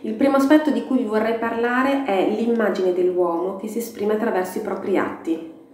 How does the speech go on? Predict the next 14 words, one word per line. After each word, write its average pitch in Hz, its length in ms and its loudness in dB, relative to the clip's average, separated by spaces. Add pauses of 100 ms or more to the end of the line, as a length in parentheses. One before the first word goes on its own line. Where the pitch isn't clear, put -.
non 233 260 8
attraverso 175 600 -4
le 175 80 -2
parole, 170 580 -2 (380)
non 226 200 6
attraverso 196 1160 0 (420)
l'apparenza, 185 1000 0
ma 208 160 2
attraverso 214 640 0
i 226 40 -2
propri 190 400 -4
atti. - 540 -4
L'essenza 247 600 2
dell'uomo 202 760 0